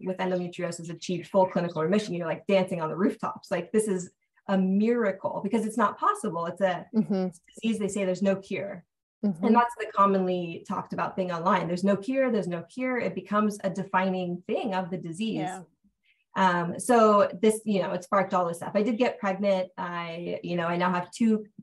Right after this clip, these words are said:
Speaker 1: two babies, uh, and I, you know, I count my blessings for that, that I didn't have, uh, advanced scar tissue or adhesions or anything. I was, uh, diagnosed early. I think that helped a lot. But, um, but it's become kind of my mission in life now is to help educate about what endometriosis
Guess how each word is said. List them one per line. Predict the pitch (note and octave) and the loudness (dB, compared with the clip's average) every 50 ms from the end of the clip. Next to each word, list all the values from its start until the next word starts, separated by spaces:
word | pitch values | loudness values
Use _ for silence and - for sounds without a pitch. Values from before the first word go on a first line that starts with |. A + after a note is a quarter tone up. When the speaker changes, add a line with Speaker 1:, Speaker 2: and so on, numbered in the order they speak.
| - | -6
Speaker 1:
two | - B3 A3 | -2 -2 0
babies, | F#3 F#3 F#3 F3+ F3 F3 F3 F3 F3 F3 - - | 0 -2 -2 -2 -4 -4 -6 -6 -6 -8 -6 -6
uh, | F3+ F3 D#3+ E3 E3+ - - - - - - G3+ F3+ - - _ _ _ _ - | -4 -4 -4 -4 -4 -4 -6 -6 -6 -4 -4 -4 -4 -6 -12 _ _ _ _ -6
and | - F3+ F3 E3+ E3+ E3+ E3+ G3 F#3+ _ _ _ _ _ _ _ _ _ _ _ - | -4 -2 -2 -2 -2 -4 -6 -8 -12 _ _ _ _ _ _ _ _ _ _ _ 0
I, | F#3+ F#3 E3+ - - - | 0 2 2 0 -4 -4
you | - F3+ F3+ | 0 2 2
know, | F#3+ | 2
I | E3+ | 2
count | - - A#3+ A3 G#3+ | 0 -2 -2 2 2
my | G3 F#3 | 2 2
blessings | F#3+ F#3+ F#3+ F3+ - G3+ G3 G3 F#3+ - | 2 0 -2 0 0 0 0 0 0 -2
for | G3 G3 | -2 0
that, | G3 G3 G3+ G3+ G3+ - - | 2 4 4 4 2 2 -2
that | F3+ E3+ | -2 0
I | F3+ F#3 | 0 -2
didn't | F3+ F#3 F3+ F#3+ D#3+ | -2 -4 -6 -8 -6
have, | - F3 F3 F3+ E3+ - - - - | -6 -4 -4 -4 -4 -6 -10 -10 -10
uh, | F3 - - | -8 -6 -4
advanced | F#3 F#3 F#3 F#3+ F#3 F3+ F#3 F#3 F#3 - - _ - - - | -4 -4 -2 0 0 0 0 -2 -6 -10 -18 _ -20 -20 -18
scar | - - - G3 G3+ G#3 | -14 -4 0 2 2 2
tissue | G#3 - G3 - G3 F#3 | 2 -2 -4 -2 -2 -4
or | F3+ | -4
adhesions | F3+ F3+ - G#3 G3 F#3 F#3+ F#3+ F#3 | -4 -4 -4 -4 -2 -2 -2 -2 -2
or | F#3+ | -4
anything. | F3+ F3+ F3+ F3+ - F#3+ F#3 F#3 F3+ - | -4 -4 -6 -6 -4 -2 -2 -2 -2 -4
I | - F3 F3 E3+ D#3+ E3 | -6 -6 -6 -8 -8 -4
was, | F3+ F3+ F3+ F3+ F3 - - - - | -2 -2 -2 -2 -6 -8 -16 -14 -10
uh, | F3 E3+ E3 F3+ | -8 -8 -8 -6
diagnosed | F3+ F#3+ F3+ F3+ F3+ F3+ F3+ - - | -6 -6 -4 -2 -2 -4 -4 -2 0
early. | - F#3+ F#3 F3+ | 2 2 2 2
I | F3+ F3+ | 0 -2
think | F#3 F3 F3 | -4 -6 -4
that | F3+ - - | -6 -6 -4
helped | E3+ - - - | -4 -4 -4 -4
a | B3+ C4 | -2 0
lot. | D#4 F4+ F#4+ D#4+ - - - _ _ _ _ _ _ _ _ - | 0 2 2 0 -2 -6 -14 _ _ _ _ _ _ _ _ 0
But, | A3+ G#3+ G3+ G3 F#3+ G3 | 2 4 4 4 2 2
um, | F#3 F3+ F3 F3 F3 F3 - | 2 2 2 0 -2 -4 0
but | - G#3+ | 2 2
it's | G#3+ G#3 - | 2 2 0
become | A#3 A3 - C4 B3+ B3 A3+ | -2 -2 0 2 2 2 2
kind | - A3+ A3 | 0 0 -2
of | G#3+ | 0
my | G3+ F#3+ | 0 0
mission | F3+ G3 F#3+ - F#3 F#3 | 0 -2 -4 -4 -4 -6
in | F3+ | -4
life | F3 F3+ F#3 F#3 - - | -4 -4 -4 -4 -6 -6
now | E3+ E3 E3+ | -6 -6 -6
is | F3 - | -8 -6
to | - | -4
help | F3 F3+ F3+ - - | -2 -2 -2 -2 -2
educate | F#3 F3+ - - - - F3+ F3+ F3+ | -4 -4 -4 -6 -6 -4 -4 -4 -2
about | - F3 E3+ E3 - | -2 -2 -4 -2 0
what | F#3 F#3+ F#3+ | 2 0 2
endometriosis | F#3+ F#3 F3+ F#3 F3+ F3+ F3 F3 - F3+ F3 F3 E3+ - E3+ | 2 0 0 0 0 -2 -4 -8 -8 -8 -8 -8 -8 -12 -16